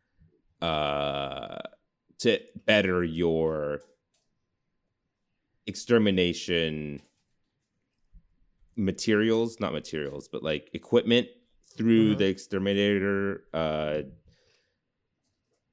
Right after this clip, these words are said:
Speaker 1: I don't know, fucking
Speaker 2: Shop. What if there's a guy, what if there's this whole, like,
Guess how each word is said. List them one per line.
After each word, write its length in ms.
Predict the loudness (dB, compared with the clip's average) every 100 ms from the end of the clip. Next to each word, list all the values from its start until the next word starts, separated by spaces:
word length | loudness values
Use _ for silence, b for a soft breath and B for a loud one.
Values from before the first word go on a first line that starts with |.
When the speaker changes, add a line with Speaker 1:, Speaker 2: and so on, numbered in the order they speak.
| _ _ _ _ _ -6
Speaker 1:
I 100 | -2
don't 140 | 0
know, 440 | 0 0 -2 -4 -6
fucking 960 | -2 -2 2 0 2 0 -2 -4 -8 -10
Speaker 2:
Shop. 340 | -4 2 2 4
What 80 | 4
if 60 |
there's 180 | 4 4
a 80 | 2
guy, 320 | 4 4 4
what 140 | 2 2
if 60 | 2
there's 200 | 0 0
this 160 | -6
whole, 420 | -4 4 6 6
like, 360 | 4 2 0 -6